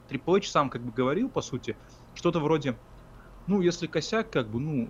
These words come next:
я, не я все решения принимаю, если там, ну, заебись, ну, ну да, как бы, я за Эн Икс Ти отвечаю». То есть, ну,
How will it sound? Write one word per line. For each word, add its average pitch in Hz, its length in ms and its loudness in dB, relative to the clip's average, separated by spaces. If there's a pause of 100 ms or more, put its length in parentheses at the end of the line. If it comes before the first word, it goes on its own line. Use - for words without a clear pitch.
я, 127 120 2
не 131 160 2
я 156 180 4
все 170 180 2
решения 143 440 4
принимаю, 127 540 4 (260)
если 127 260 2
там, 113 200 0
ну, 113 80 -2
заебись, 113 440 -2
ну, 107 160 -2
ну 110 160 -4
да, 110 260 2
как 113 300 -16
бы, 95 340 -10
я 110 160 4
за 117 120 2
Эн 110 80 2
Икс - 120 -8
Ти - 80 0
отвечаю». - 380 -6
То 131 60 4
есть, 131 140 2
ну, 170 140 4